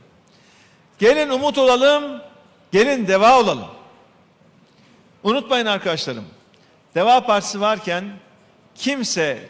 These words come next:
kimsenin hakkına göz koymayacaktır, koyamayacaktır. Deva Partisi herkesin can güvenliğinin, hak güvenliğinin ve mal güvenliğinin garantisi olacaktır. Senelerce mücadele ederek kazandığınız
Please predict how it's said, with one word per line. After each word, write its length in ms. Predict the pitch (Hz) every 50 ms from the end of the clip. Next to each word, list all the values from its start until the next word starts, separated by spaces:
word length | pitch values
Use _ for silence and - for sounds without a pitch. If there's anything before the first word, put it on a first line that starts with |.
| - _ -
kimsenin 600 | - 247 285 262 - - 202 170 151 143 135 127
hakkına 760 | 120 190 208 202 - - 160 160 175 196 208 208 208 202 - - - _ _ _ _ _ _ _ _ -
göz 200 | 160 170 165 -
koymayacaktır, 800 | - 139 135 127 123 117 107 104 101 - - - - - - - _ _
koyamayacaktır. 880 | - - 190 226 247 247 233 196 160 120 127 110 - - 98 - - - - _ _ _ _ _ _ _ - _ _ _ _ _ 165
Deva 320 | 185 220 269 311 294 -
Partisi 420 | 277 269 262 226 - - 214 180
herkesin 720 | 156 135 175 247 320 302 - - 262 226 233 233 208 185
can 320 | 156 202 247 311 320 294 240
güvenliğinin, 720 | 254 233 226 226 220 220 208 202 208 202 196 196 185 156
hak 420 | 135 113 151 220 285 277 - - -
güvenliğinin 640 | 208 208 202 202 196 190 190 196 208 208 202 185 175
ve 80 | 170
mal 360 | 156 143 160 208 247 247 220 196
güvenliğinin 760 | 190 190 190 190 185 180 180 185 208 233 240 226 214 233 - - - - _ _
garantisi 500 | - 151 160 170 175 165 - 175 160 -
olacaktır. 640 | 214 185 156 147 131 123 113 - - - - - - - _ _ _ _ _ _ _ _ _ _ _ _ _ _ _ _ _ _ _ _ _ _ _
Senelerce 720 | - - - 180 202 208 208 226 269 294 294 277 254 262 254
mücadele 500 | 247 226 220 247 240 233 226 226 220 214
ederek 280 | 214 214 208 196 202
kazandığınız 760 | 190 175 170 190 185 180 180 175 175 165 143 - - -